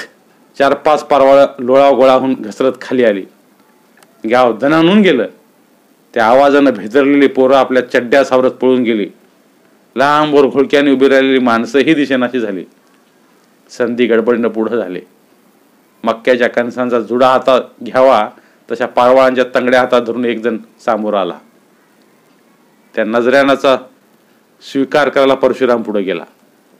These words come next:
बारीक नजरेनं निहाळगत करून रावणांना बोलले, "पाळीव दिसत्यात." चटकन गोपाळा म्हणाला,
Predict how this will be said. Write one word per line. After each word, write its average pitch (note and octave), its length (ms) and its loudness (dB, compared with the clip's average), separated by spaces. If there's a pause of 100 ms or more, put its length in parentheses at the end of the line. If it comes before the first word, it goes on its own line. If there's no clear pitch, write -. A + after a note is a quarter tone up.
(880)
बारीक B2+ 500 2
नजरेनं C3+ 420 0
निहाळगत B2+ 500 0
करून B2+ 380 0 (640)
रावणांना A#2+ 460 -4
बोलले, G#2 320 -6 (1500)
"पाळीव E3 340 2
दिसत्यात." G3 380 0 (1900)
चटकन C3 360 -4
गोपाळा A2+ 380 -2
म्हणाला, F#2+ 300 -10